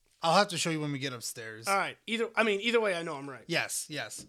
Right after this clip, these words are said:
Speaker 1: So it was Akami ga Kill Bill Volume One.
Speaker 2: Yep.
Speaker 1: Either way, it worked because it had kill at the end.
Speaker 2: Well, I mean, either, yeah, either way it worked, except the one was a description of Akami ga Kill.
Speaker 1: Yes.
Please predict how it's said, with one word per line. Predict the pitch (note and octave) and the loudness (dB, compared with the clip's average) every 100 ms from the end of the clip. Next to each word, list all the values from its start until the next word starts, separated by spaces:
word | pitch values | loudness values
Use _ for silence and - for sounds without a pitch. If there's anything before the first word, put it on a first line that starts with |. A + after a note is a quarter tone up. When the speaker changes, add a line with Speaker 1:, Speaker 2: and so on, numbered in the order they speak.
| _ | _
Speaker 1:
So | - G3+ | 0 2
it | E3+ | 2
was | D#3+ | 0
Akami | - D#3 - D#3+ D#3 | -2 -6 -2 -2 0
ga | D3 C3 | -2 -4
Kill | - D3 C3 | -4 -6 -4
Bill | C3 B2 | -4 -4
Volume | A2+ A2+ A#2 G#2+ | -4 -4 -6 -10
One. | G#2+ G#2 A#2+ | -16 -18 -16
Speaker 2:
Yep. | D#3+ D3 _ _ _ - | -14 -14 _ _ _ 0
Speaker 1:
Either | A#3+ A3+ | 4 6
way, | G3 F#3 | 6 4
it | D3 | 0
worked | C#3 C3+ A2 - - _ _ _ | -2 -4 -6 -12 -16 _ _ _
because | F3+ F3+ D#3 | -4 -2 0
it | D3 | 2
had | D#3 C3 | 2 2
kill | - E3 | 2 2
at | C3+ B2 | 2 -2
the | C3+ | -4
end. | A#2 A#2 B2 | -6 -8 -2
Speaker 2:
Well, | A#3 F3 E3+ | 0 0 -2
I | G3+ | -2
mean, | G#3+ G3 F#3 | 0 -2 -2
either, | B3 C4 B3+ | 2 4 4
yeah, | A#3 G#3+ | 4 4
either | A3+ B3 | 2 2
way | A#3+ A#3+ | 4 4
it | G3 D#3+ | 2 2
worked, | A3+ G#3+ F3+ | 2 2 -2
except | D#3 F#3+ E3 - | -6 -4 -4 -8
the | |
one | E3+ E3 G3 G3 | -8 -2 0 0
was | F3+ | -4
a | |
description | D#3+ D#3 - E3+ - E3 | -6 -8 -6 -6 -6 -6
of | D3+ C#3+ C3 - _ _ - | -8 -10 -14 -20 _ _ -14
Akami | D#3+ D3+ C3+ | -8 -8 -10
ga | A2 | -16
Kill. | - - _ _ | -18 -20 _ _
Speaker 1:
Yes. | D#3 B2+ - - - | -10 -10 -10 -20 -20